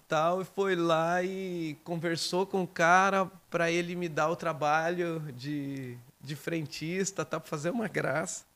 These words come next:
E eu fui lá, tipo, fiquei dois dias e achei o trabalho muito difícil.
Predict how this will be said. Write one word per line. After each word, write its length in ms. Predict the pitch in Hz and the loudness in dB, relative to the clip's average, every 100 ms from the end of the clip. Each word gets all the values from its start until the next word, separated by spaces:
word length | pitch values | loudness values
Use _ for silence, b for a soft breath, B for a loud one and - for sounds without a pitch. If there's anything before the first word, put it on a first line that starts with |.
| b b b b b b b b - | b b b b b b b b -8
E 100 | 160 | 0
eu 100 | 165 | 0
fui 240 | 165 175 196 | 0 -2 0
lá, 560 | 180 165 175 196 196 - | 4 4 4 0 -2 -6
tipo, 220 | - - | -18 -16
fiquei 260 | 151 - 165 | -12 -4 -2
dois 320 | 151 185 208 | 2 2 2
dias 560 | 139 143 160 170 190 185 | -2 -4 -2 2 2 2
e 280 | 202 185 170 | 0 -2 -2
achei 320 | 165 120 165 | -2 -2 -4
o 40 | |
trabalho 360 | 165 160 160 190 | -6 -6 -4 -4
muito 560 | 180 180 175 185 180 131 | -2 0 0 0 -2 -6
difícil. 580 | 107 107 - - - | -12 -12 -10 -10 -12